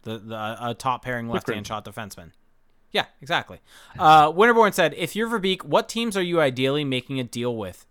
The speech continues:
Speaker 1: if the Ducks sell?"
Speaker 2: Yeah, I feel like that's a good question for you.
Speaker 1: I think any G M that's gonna be an idiot. <laughs>
Speaker 2: So
Speaker 1: I
Speaker 2: if the Blackhawks hire a baseball G M?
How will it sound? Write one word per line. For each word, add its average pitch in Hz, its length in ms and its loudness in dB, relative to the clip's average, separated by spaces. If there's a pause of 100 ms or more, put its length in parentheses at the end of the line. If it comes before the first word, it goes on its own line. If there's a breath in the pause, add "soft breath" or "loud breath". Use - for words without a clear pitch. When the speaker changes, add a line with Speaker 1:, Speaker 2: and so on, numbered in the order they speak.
Speaker 1:
if 123 180 -14
the 120 80 -12
Ducks 107 260 -12
sell?" 82 340 -14 (1400)
Speaker 2:
Yeah, 123 140 2
I 151 60 0
feel 220 140 -2
like 254 80 -2
that's 208 160 -4
a 170 40 -6
good 156 120 -4
question 139 340 -4
for 113 140 -12
you. 107 300 -6 (1800 soft breath)
Speaker 1:
I 180 60 6
think 240 200 6
any 214 260 4
G 160 240 0
M 165 220 2
that's 143 180 -6
gonna 139 140 -2
be 127 140 -4
an 110 100 -6
idiot. 127 420 -4
<laughs> 113 60 -8 (1800 loud breath)
Speaker 2:
So - 160 2
Speaker 1:
I 160 40 10
Speaker 2:
if 180 120 6
the 143 60 -2
Blackhawks 135 540 0
hire 131 320 4
a 120 40 2
baseball 120 440 -2
G 151 180 -4
M? 160 160 -4